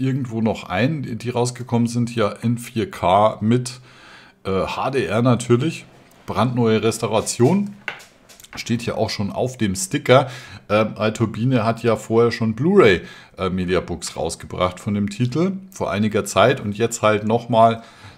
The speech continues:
äh, das Ganze in vier K zum Preis von fünfunddreißig Euro. Ähm, was ich finde für ein vier K Mediabook, also mit vier K Disc, ein recht fairer Preis ist.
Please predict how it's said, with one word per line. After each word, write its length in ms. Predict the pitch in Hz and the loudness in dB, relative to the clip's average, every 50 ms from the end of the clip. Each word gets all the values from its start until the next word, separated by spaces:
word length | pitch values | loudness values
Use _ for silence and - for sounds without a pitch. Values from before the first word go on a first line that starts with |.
| _ - | _ -14
äh, 260 | - 107 107 107 107 | -12 -10 -8 -8 -6
das 200 | 98 104 101 - | -4 -4 -6 -2
Ganze 380 | - 95 104 113 120 117 - 107 | 0 2 2 2 0 -2 -4 -4
in 240 | - - 110 113 113 | -4 -2 -4 -4 -4
vier 360 | - - - 104 110 98 95 | -4 -8 -4 -2 -2 -2 -2
K 520 | - - - - 87 101 123 151 180 175 - - - - _ _ | -6 -10 -6 0 4 4 4 4 2 -2 -8 -12 -14 -16 _ _
zum 260 | - - - 175 180 180 | -10 -4 -4 -4 -4 -4
Preis 500 | - - - - 117 147 175 175 175 - | -8 -6 -2 -2 0 0 0 -2 -2 -6
von 240 | - - 143 139 | -8 -6 -6 -6
fünfunddreißig 920 | 127 - - 156 165 170 165 147 131 127 139 135 135 131 127 - 131 - - | -6 -6 -6 -4 -4 -4 -4 -6 -8 -8 -6 -4 -4 -4 -6 -6 -10 -12 -14
Euro. 680 | - 127 139 143 151 139 110 87 82 98 127 143 - - - - - - - - - - - - - _ _ | -12 -10 -6 -6 -4 -4 -4 -2 0 0 0 0 -2 -10 -18 -20 -20 -20 -20 -20 -18 -18 -20 -20 -20 _ _
Ähm, 400 | - 107 113 117 120 127 131 123 123 | -2 0 2 2 2 2 0 0 -2
was 300 | 110 104 120 117 131 - | 0 0 0 0 0 -4
ich 160 | 120 123 - | -8 -8 -10
finde 480 | - - 131 135 139 135 131 127 123 123 123 120 117 123 | -8 -6 -4 -2 0 2 2 2 2 0 -4 -10 -14 -16
für 260 | 123 - - 123 120 | -18 -8 -2 -2 0
ein 120 | 113 117 113 | 0 0 -2
vier 380 | 117 - - - 107 98 - | -4 -10 -6 -6 -6 -6 -6
K 320 | - - - - 117 139 160 | -10 -10 -2 0 0 0 0
Mediabook, 760 | 147 117 101 98 104 107 104 101 98 - 117 127 131 - - | -2 -4 -4 -4 -4 -2 -2 -2 -2 0 -2 -2 -2 -2 -6
also 200 | - 95 90 104 | -8 -6 -6 -6
mit 180 | 101 101 98 | -6 -6 -8
vier 220 | - - - 104 101 | -8 -8 -8 -8 -8
K 300 | - - 80 82 104 113 | -6 -6 -4 -2 -2 -2
Disc, 360 | 127 131 127 123 123 - - - - - - - - - - _ _ _ | 0 0 0 0 -2 -6 -10 -18 -20 -20 -20 -20 -20 -20 -20 _ _ _
ein 580 | 92 98 101 101 101 101 104 104 104 101 - | -2 0 0 2 2 2 2 0 0 -2 -4
recht 300 | 104 92 117 156 175 - | -4 -2 -2 -2 -2 -2
fairer 240 | - - 170 143 135 | 0 -2 0 0 0
Preis 360 | 131 - - - 80 85 - | -4 -2 -2 -2 0 0 -2
ist. 300 | 117 131 170 - - - | -4 -6 -6 -6 -10 -12